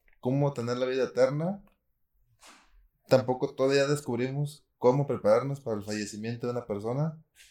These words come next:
No tenemos un reloj mágico que nos diga cuándo, que nos diga cómo. Entonces, estar conscientes de la muerte que nos acompaña día con día.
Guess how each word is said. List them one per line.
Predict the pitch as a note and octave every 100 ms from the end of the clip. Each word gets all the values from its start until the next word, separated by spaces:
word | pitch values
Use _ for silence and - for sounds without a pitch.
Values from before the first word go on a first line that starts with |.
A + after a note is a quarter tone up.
| _ - _ _ _ _
No | - C3
tenemos | C3+ C#3 C3+ C#3
un | C3+ C#3 C3 B2 A2+ G#2+
reloj | A2 B2+ C3
mágico | C3 C3+ -
que | A#2+
nos | G#2+
diga | A#2 B2
cuándo, | - B2 C3 D3 E3+ - _ _ _ - - - - - _
que | A2+
nos | A2+
diga | A2+ A#2 -
cómo. | G3+ C#3 D#3+ - - - _ _ _ _ _ _ _ -
Entonces, | A#2 A2 A#2 A#2 - B2 A#2+ A2+ - _ _ _ _ _ _ _ _ _ - - -
estar | A2+ B2 C3+
conscientes | B2+ C3+ C3+ C#3 B2
de | G#2+
la |
muerte | G#2+ A#2+ C#3+ D#3 D3
que | B2
nos | G#2
acompaña | G#2 G#2 A#2+ B2
día | A#2 B2
con | A2+ A2
día. | B2+ E3+